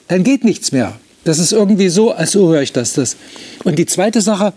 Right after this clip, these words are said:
hast du vorhin so einen Gedanken bei mir angestoßen, so dieses, ist jetzt Gott sozusagen beim Arbeiten, so versucht er jetzt so,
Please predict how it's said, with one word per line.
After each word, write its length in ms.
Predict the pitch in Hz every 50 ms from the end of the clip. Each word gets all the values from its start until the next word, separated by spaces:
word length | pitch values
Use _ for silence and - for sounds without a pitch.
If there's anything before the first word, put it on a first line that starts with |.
| - - - - - - - - - - - -
hast 240 | - 147 185 - -
du 60 | 185
vorhin 260 | - - 190 190 185
so 80 | 170 180
einen 80 | 175 160
Gedanken 280 | 165 127 165 175 196
bei 120 | 190 196 175
mir 100 | 180 -
angestoßen, 680 | 170 180 180 175 - - - 175 175 165 - 185 170 - - - - - - - _ _ _ _ _ - - - - - - - - - - - _ _ _ _ _ _ _ _ _ _ _ - - _ _ _ _ _ _ _ _ _ _ -
so 200 | - 147 156 160
dieses, 500 | 135 190 190 147 - 170 160 - - - - _ _ _ _ _ -
ist 160 | - 175 -
jetzt 220 | - 185 170 - -
Gott 180 | - 185 175
sozusagen 640 | - - 175 165 - 180 170 - 156 160 170 175 170
beim 180 | 160 151 131
Arbeiten, 600 | - - 143 156 185 175 - 127 135 120 117 - 131
so 140 | - - 156
versucht 440 | - - 165 127 190 202 - -
er 60 | 175 160
jetzt 220 | 156 156 - -
so, 320 | - 160 156 156 151 147